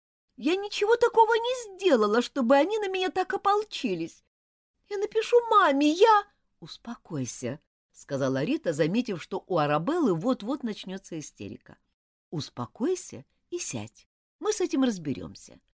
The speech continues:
Ты сможешь договорить позднее, если захочешь. Но сейчас подожди минуту.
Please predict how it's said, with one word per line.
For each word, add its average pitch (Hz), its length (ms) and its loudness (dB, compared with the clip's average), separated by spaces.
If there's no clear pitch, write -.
Ты 392 120 -8
сможешь 320 500 0
договорить 269 520 0
позднее, 151 440 0
если 117 200 -6
захочешь. - 760 -10
Но 202 320 2
сейчас 320 460 -2
подожди 156 460 -4
минуту. 107 480 -10